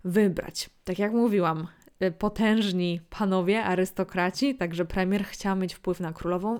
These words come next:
i dlatego, e, wybierał, sugerował, e, swoje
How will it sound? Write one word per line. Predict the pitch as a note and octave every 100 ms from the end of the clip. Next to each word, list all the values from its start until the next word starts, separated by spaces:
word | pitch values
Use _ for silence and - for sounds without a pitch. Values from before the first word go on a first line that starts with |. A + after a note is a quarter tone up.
| -
i | A#3
dlatego, | G#3+ F3 E3 F3+ F3+ F3 - - - -
e, | F3
wybierał, | E3+ F#3 F3+ F#3 F3+ F3+ F3 -
sugerował, | - F3+ F3 F3 F3 E3+ E3+ -
e, | E3 D#3+ E3
swoje | - G3 F3+ F3+